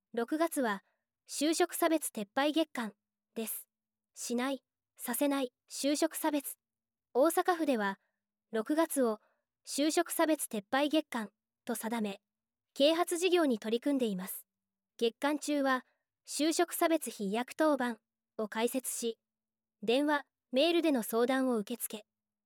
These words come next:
採用面接時の差別について、相談、関係機関の紹介等を行います。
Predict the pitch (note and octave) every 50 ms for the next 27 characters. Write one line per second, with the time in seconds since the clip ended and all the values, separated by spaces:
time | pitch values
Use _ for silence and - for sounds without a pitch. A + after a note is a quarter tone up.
0 | _ _ - - - C4 D4+ E4+ E4+ F#4 F#4 F4+ E4 E4+ F4 F4+ E4+ F4+ F4 -
1 | F4 D#4 D#4+ C4+ A#3+ - - C#4+ D4+ D#4 - - A#3+ G#3+ F#3+ - - A3+ G#3+ -
2 | G3 F#3 - _ _ _ _ _ _ _ _ _ _ - - A3 A3 A#3+ A#3+ A#3
3 | A3+ A3+ A3+ _ _ _ _ _ _ _ _ - - C#4 D#4+ D#4 - E4+ F4 E4+
4 | - - - E4 D#4 C4+ A#3 G3 - - B3 C#4 - D#4 D#4 D4+ - D4+ D4 D4
5 | C#4+ C4+ A#3 G3 - A3+ G#3+ G#3+ G#3 G3+ G3 G#3 - - -